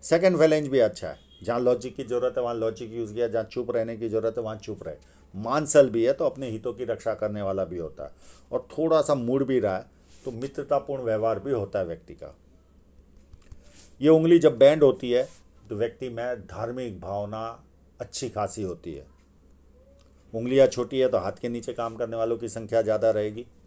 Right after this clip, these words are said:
और सूर्य की उंगली भी बड़ी है, ये हिम्मती स्वभाव देती है। जेब में पचास हज़ार और पचास लाख की रिस्क लेनी हो तो बहुत आसानी से लेते हैं। पर सामने यहाँ पर देखिए ये माइनस पॉइंट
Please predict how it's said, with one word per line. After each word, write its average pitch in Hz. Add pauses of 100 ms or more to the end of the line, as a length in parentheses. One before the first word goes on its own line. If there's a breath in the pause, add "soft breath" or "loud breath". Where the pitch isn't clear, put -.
(460 soft breath)
और 110
सूर्य 147
की 156
उंगली 135
भी 131
बड़ी 107
है, 87 (600)
ये 135
हिम्मती 139
स्वभाव 104
देती 82
है। 69 (560 soft breath)
जेब 123
में 135
पचास 123
हज़ार 120
और 120
पचास 113
लाख 113
की 131
रिस्क 117
लेनी 120
हो 139
तो 127
बहुत 104
आसानी 104
से 92
लेते 76
हैं। - (460 soft breath)
पर 101
सामने 120
यहाँ 104
पर 110
देखिए 101
ये 113
माइनस 90
पॉइंट 73